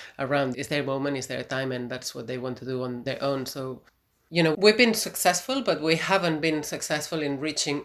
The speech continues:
all of our, our young people, which is something that we're kind of trying to move farther on with at the moment, you know,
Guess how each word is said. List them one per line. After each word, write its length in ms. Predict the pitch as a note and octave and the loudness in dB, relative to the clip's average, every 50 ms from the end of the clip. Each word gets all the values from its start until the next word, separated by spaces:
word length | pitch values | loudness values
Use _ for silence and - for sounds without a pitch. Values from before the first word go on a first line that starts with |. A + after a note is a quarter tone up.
| - - | -8 -6
all 260 | - E3 E3 D#3+ D#3 | 0 2 2 2 2
of 140 | D3 D3 D3 | 2 0 0
our, 540 | C#3+ C#3 C3+ C3+ C3 B2+ B2+ - - - - | 0 2 2 2 0 0 -2 -6 -8 -8 -6
our 140 | C#3+ C#3 C#3 | -4 -4 0
young 240 | C3+ D3 C#3+ C#3 C3+ | 2 2 2 2 2
people, 320 | D3+ D3 C#3 - C#3 B2+ | -2 -4 -4 -4 -4 -4
which 260 | B2 C3 B2+ - - | -4 -4 -4 -4 -2
is 160 | C#3+ C3 - | -2 0 0
something 440 | - - - C#3+ C3+ C3 - C#3+ C3+ B2+ | 2 2 2 0 0 -2 -2 -2 -2 -2
that 100 | B2+ B2+ | -2 -2
we're 160 | C3 C3 B2+ | -2 -4 -6
kind 220 | B2+ - C3+ B2+ | -6 -6 -6 -6
of 160 | B2 - - _ _ _ _ _ _ _ _ | -6 -8 -12 _ _ _ _ _ _ _ _
trying 320 | - - D#3 C#3+ C3+ C#3 C3+ | -6 -2 0 0 0 0 0
to 80 | D3 | 0
move 240 | C3+ C#3 C#3+ C#3+ C3+ | 0 2 2 2 0
farther 480 | - - - - C#3+ C3+ C3+ C3 B2 B2 | -2 -6 -4 -2 0 0 0 -2 -4 -4
on 260 | B2+ B2+ B2+ B2+ B2 | -2 -2 -4 -4 -6
with 200 | - C#3+ D3+ D3+ | -4 -2 0 0
at 100 | C#3 A#2+ | 0 0
the 80 | A2 B2+ | 0 0
moment, 400 | C3+ C#3+ D3 C3+ A#2+ A#2 A#2+ B2 | 0 0 2 0 0 -2 -4 -6
you 100 | B2 A#2+ | -6 -6
know, 260 | B2 B2+ C3 C#3 C#3+ | -4 -4 -4 -6 -6